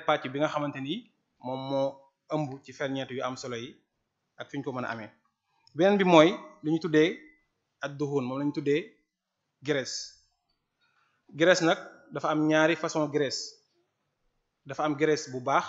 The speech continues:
ak graisse bu bon, maanaam graisse boo xamante ni baax na ci yaramu doomu aadama ak graisse boo xamante ni mën naa lor yaramu doomu aadama. Loolu nag baaxaay bi ak bo-, ak bonaay bi mu ngi dellu ci seen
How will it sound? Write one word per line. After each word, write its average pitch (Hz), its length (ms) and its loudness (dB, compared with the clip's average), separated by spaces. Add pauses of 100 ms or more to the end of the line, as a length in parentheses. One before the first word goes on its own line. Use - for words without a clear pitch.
(480)
ak 123 140 -8
graisse 143 260 -2
bu 139 60 -4
bon, 131 180 -4 (680)
maanaam 131 280 -2 (260)
graisse 151 260 -2
boo 147 100 0
xamante 143 300 -4
ni 127 100 -8
baax 135 180 -2
na 143 80 -6
ci 147 100 -10
yaramu 135 200 -6
doomu 131 200 -6
aadama 123 300 -2 (540)
ak 160 140 -2
graisse 156 260 2
boo 151 80 0
xamante 139 300 -4
ni 135 100 -6
mën 139 220 -4
naa 143 180 0
lor 139 240 -4
yaramu 135 240 -8
doomu 127 200 -12
aadama. 110 240 -10 (1040)
Loolu 180 300 4
nag 160 180 4
baaxaay 175 320 6
bi 151 100 -2
ak 147 140 -2
bo-, 156 180 0
ak 143 140 -4
bonaay 151 280 2
bi 135 100 -6
mu 143 120 0
ngi 156 260 -2 (140)
dellu 156 240 4
ci 147 100 -8
seen 165 220 0